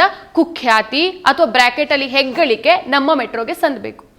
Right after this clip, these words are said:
ಈ ಹಿಂದೆ ಈಗಾಗಲೇ ಬಸ್ ದರವನ್ನ ಏರಿಕೆ ಮಾಡಲಾಗಿದೆ, ಹಾಗೇನೆ ಮೆಟ್ರೋ ದರವನ್ನು ಸಹ ಯಾಕೆ ಏರಿಕೆ ಮಾಡಬಾರ್ದು ಅಂತ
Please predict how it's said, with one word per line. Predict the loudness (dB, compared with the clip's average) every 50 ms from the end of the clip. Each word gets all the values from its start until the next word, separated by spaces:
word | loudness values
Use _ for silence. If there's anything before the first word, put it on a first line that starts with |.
| _ _ -20 -16 -6 2
ಈ | 4 6 6
ಹಿಂದೆ | 8 8 6 6 6 4 4 2 4 2 2
ಈಗಾಗಲೇ | 4 4 4 4 2 2
ಬಸ್ | 4 4 2 2 2 4 4
ದರವನ್ನ | 6 6 6 4 4
ಏರಿಕೆ | 2 4 4 2 2 0 0 0 0
ಮಾಡಲಾಗಿದೆ, | 0 0 0 2 0 0 0 0 -4 -4
ಹಾಗೇನೆ | -6 -6 -10 -14 -4 0 2 4 4 4 2
ಮೆಟ್ರೋ | 2 -2 -2 0 2 4 6
ದರವನ್ನು | 6 6 6 6 4 2 0 2
ಸಹ | 2 2 2 4
ಯಾಕೆ | 2 4 4 2 2 2 0 -2 0
ಏರಿಕೆ | 0 0 -2 -2 -2 -2
ಮಾಡಬಾರ್ದು | 0 0 0 0 0 2 0 0 0 -2 -2 0 0
ಅಂತ | 0 0